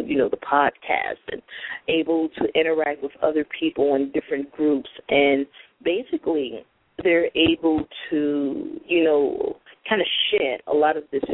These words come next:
fear, shed a lot of the guilt, shed a lot of the, you know, the ignorance and, you know, that's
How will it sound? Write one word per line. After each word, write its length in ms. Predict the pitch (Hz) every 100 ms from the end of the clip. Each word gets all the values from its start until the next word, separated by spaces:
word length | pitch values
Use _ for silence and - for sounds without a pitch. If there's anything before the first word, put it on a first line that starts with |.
| -
fear, 200 | 156 139 - -
shed 220 | 143 139 143
a 40 |
lot 200 | 139 135
of 60 | 139
the 140 | 135 - -
guilt, 280 | 139 131 - - -
shed 180 | 143 139
a 60 |
lot 280 | 135 131 131
of 100 | 131 _ -
the, 300 | - - - - - - -
you 120 | 156
know, 120 | 156
the 80 | 143 -
ignorance 480 | 180 175 135 90 - - - -
and, 600 | 151 147 143 139 139 - -
you 140 | 156
know, 120 | 147 131
that's 200 | 120